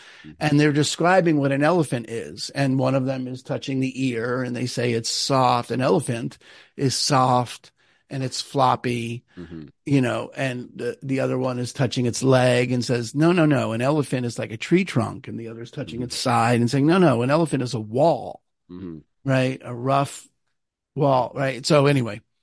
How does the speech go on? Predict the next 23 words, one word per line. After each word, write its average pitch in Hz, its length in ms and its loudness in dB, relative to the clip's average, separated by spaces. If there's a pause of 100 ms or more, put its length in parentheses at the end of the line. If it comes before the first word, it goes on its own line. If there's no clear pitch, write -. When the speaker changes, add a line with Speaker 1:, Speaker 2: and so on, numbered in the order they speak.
(220)
Speaker 1:
Yeah. 107 140 -10
Speaker 2:
they 160 120 -4
each, 196 360 2
and 156 160 4
the 135 140 2
point 156 420 2
is, 110 400 -8
each 147 240 2
of 135 140 2
them 123 220 2
are 123 100 2
speaking 147 600 0
authentically 123 680 -2
the 120 100 -6
truth 170 380 0
for 143 220 -2
them 165 440 0 (300)
Speaker 1:
Mm-hmm. 80 380 -16 (540)
Speaker 2:
about 139 360 0
what 135 180 2
it 127 100 -4
is. 156 380 0 (100)
And 170 520 2